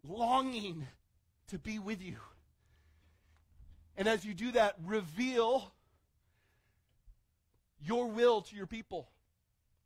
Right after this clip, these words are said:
If there's no longing for God, then there's no longing for what he wants for you,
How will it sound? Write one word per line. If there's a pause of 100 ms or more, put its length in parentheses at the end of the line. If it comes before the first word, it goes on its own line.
(560)
If
there's
no
longing
for
God, (800)
then
there's
no
longing
for
what
he
wants
for
you,